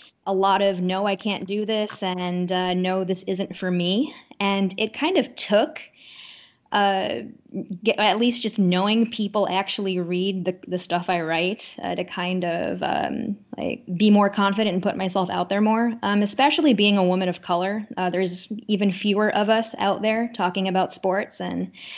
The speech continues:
kind of, uh, putting ourselves out there. Uh,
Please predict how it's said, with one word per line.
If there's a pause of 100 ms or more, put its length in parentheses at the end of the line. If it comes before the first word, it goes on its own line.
(480)
kind
of,
uh,
putting
ourselves
out
there. (180)
Uh,